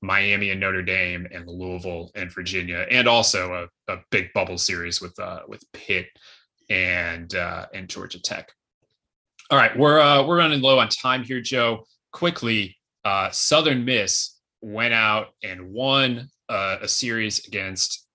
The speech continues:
U T S A. Southern Miss now kind of has consolidated itself as the, the leader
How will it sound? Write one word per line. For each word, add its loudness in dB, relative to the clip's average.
U -4
T 2
S 2
A. 2
Southern -2
Miss 0
now 0
kind -4
of -10
has -4
consolidated 4
itself 0
as -2
the, -4
the -12
leader 0